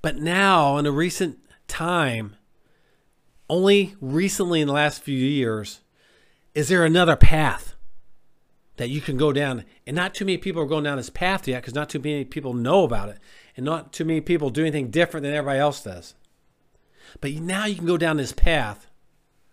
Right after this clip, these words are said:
where you can stay current and evolve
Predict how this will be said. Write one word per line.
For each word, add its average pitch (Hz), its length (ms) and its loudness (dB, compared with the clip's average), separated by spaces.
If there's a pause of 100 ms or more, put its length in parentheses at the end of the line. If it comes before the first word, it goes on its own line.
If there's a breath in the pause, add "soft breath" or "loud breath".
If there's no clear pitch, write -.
(800)
where 156 120 -2
you 180 160 -2
can 160 420 -2 (500)
stay - 360 -2
current 185 360 0
and 156 140 0
evolve 147 680 4